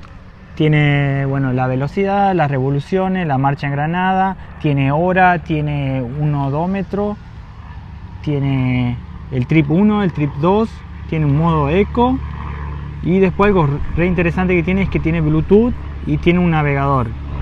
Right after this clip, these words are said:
Eh, es un navegador de señas, eh, de curva a curva, como se llama. Y bueno, después combustible y todas esas cosas.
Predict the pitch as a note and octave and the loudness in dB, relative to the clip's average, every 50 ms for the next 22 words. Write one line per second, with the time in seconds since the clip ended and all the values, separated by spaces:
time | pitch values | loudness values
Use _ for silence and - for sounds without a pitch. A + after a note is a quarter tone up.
0 | - - - - - - - - - B2+ B2+ B2 B2 C3 C3+ C#3 D#3 E3+ E3 D#3+ | -6 -6 -6 -6 -6 -6 -6 -6 -4 -2 0 2 2 2 2 2 4 4 4 2
1 | D#3+ D#3 D#3 D3+ D3+ D#3 E3 E3+ F3 F3+ F3 E3 D3+ D3 C#3+ C#3 C3+ C3+ C3 C3 | 2 2 2 2 2 0 0 0 0 -2 -2 -2 0 0 2 2 2 2 0 0
2 | C3 B2+ B2+ B2 B2+ C3 - - - - E3+ D#3+ C3+ A#2 A2+ A2 A2 - - - | 0 -2 -2 -2 -4 -4 -6 -6 0 2 2 4 4 2 0 -2 -4 -8 -10 -12
3 | - - - - - C3 B2+ B2+ A#2+ A#2+ A#2 A2 A2+ A#2+ C3 B2 - - E3 D#3+ | -12 -10 -10 -8 -6 -6 -4 -4 -2 -2 -2 -2 -2 -2 -2 -2 0 2 2 4
4 | D#3 D3 C3+ - D3 C#3+ C3+ B2+ B2 B2 A#2+ A#2+ A#2+ - B2+ A2+ - B2+ A#2 A2+ | 4 2 2 2 2 2 2 2 2 0 0 -2 -2 -2 -4 -6 -4 -4 -4 -4
5 | A2 A2 - - - - - - - - - - - - - - - - - G#3+ | -4 -6 -8 -10 -10 -12 -12 -10 -10 -10 -8 -8 -8 -8 -8 -10 -10 -6 -2 0
6 | A3 G#3 F#3 E3 D3+ D3 D#3 D3 - E3+ C#3+ - D#3 E3 F3 E3 - - A3+ A3+ | 2 2 2 2 2 0 0 0 0 0 0 0 0 0 0 -2 0 2 2 4
7 | A3+ A3+ A#3 A3 A3 A3 G#3+ G#3 F#3+ F3+ D#3+ D3+ C#3 C3+ C3 - E3 D#3 D3+ C#3+ | 4 2 2 2 0 0 2 2 2 2 2 0 0 -2 -2 -2 -2 -2 -2 -2
8 | - C#3 B2 - C3 B2 A#2 - A2 | -4 -6 -6 -4 -4 -4 -4 -4 -6